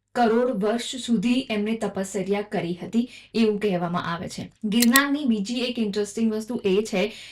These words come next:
કે જો તમને ખબર હોય, એ વખતે ગુજરાતનું પાટનગર જૂનાગઢ હતું. હજુ પણ ત્યાં મૌર્ય કાળના શિલાલેખો જોવામાં આવે જ છે અને એ દરમિયાન ગુજરાત અને જૂનાગઢના વિકાસ માટે બહુ બધા કામો કરવામાં આવેલા છે. જૂનાગઢની જોડે જોડે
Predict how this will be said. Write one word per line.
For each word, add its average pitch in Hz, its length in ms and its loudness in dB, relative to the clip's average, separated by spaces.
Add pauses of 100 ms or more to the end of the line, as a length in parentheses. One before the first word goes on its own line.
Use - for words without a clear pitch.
(140)
કે 220 80 2
જો 214 160 0
તમને 220 260 0
ખબર 233 340 2
હોય, 196 300 0 (260)
એ 233 180 4
વખતે 233 580 2
ગુજરાતનું 214 580 -2
પાટનગર 214 600 -2 (140)
જૂનાગઢ 185 460 -2
હતું. - 220 -12 (340)
હજુ 226 260 4
પણ 269 180 -2
ત્યાં 262 240 0
મૌર્ય 208 340 2
કાળના 220 420 0
શિલાલેખો 202 720 0
જોવામાં 196 540 0
આવે 180 240 0
જ 214 40 -2
છે 269 300 -4 (240)
અને 254 280 2
એ 247 260 -2
દરમિયાન 226 720 4 (200)
ગુજરાત 233 440 4
અને 240 140 2
જૂનાગઢના 214 600 2
વિકાસ 226 440 0
માટે 226 320 0
બહુ 208 260 4
બધા 208 220 2
કામો 190 320 0
કરવામાં 180 440 0
આવેલા 165 320 -4
છે. - 240 -12 (720)
જૂનાગઢની 302 580 0
જોડે 240 300 2
જોડે 233 280 0